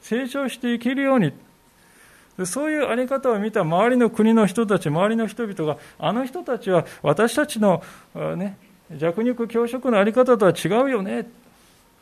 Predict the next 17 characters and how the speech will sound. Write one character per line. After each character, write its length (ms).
そ 260
う 40
い 100
う 100
ふ 100
う 60
に 100
思 300
い 40
に 80
な 140
る 100
と 120
い 80
う 40
こ 120
と。 120